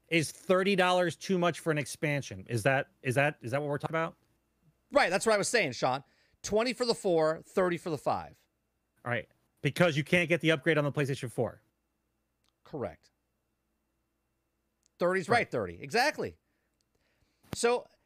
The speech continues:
Speaker 2: he-, here's my, here's my, here's my outtake on this,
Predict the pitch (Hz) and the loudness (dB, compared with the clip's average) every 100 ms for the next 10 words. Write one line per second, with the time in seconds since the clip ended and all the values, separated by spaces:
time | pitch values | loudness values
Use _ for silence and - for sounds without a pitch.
0 | _ - - 226 254 277 277 262 - 202 | _ -20 -14 -10 -4 -2 0 -2 -4 -6
1 | 311 285 208 214 214 214 196 - 269 294 | -4 -4 -2 0 2 0 -2 -8 -6 -6
2 | 208 202 196 151 135 147 123 113 98 85 | -4 0 0 0 -4 -8 -8 -10 -12 -18
3 | 90 - | -20 -20